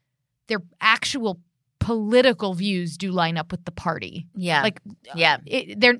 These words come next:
Speaker 1: they're not just, like, soft Republicans. They're, like, Republicans who just haven't admitted it to themselves, or
Speaker 2: Right.
Speaker 1: Democrats who haven't admitted it to themselves yet.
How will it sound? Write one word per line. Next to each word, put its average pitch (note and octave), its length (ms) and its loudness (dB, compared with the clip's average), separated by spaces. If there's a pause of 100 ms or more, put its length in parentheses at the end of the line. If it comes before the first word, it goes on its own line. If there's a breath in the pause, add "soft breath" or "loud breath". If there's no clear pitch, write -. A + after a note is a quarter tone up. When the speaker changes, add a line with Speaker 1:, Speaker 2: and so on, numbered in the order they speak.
Speaker 1:
they're B3 140 0
not C4+ 180 4
just, - 180 -8
like, F#3+ 180 -4
soft - 460 0
Republicans. E3+ 720 -8
They're, G#3 120 0
like, G3 180 0
Republicans F#3 580 -4
who F3 80 -6
just - 160 -12
haven't D#3 240 -8
admitted D#3 360 -10
it - 120 -18
to - 100 -12
themselves, - 480 -14
or E3 40 -2
Speaker 2:
Right. - 120 0
Speaker 1:
Democrats F3+ 380 -4
who F3 60 -10
haven't E3 160 -8
admitted E3+ 420 -8
it - 100 -16
to - 100 -16
themselves - 500 -16
yet. - 160 -14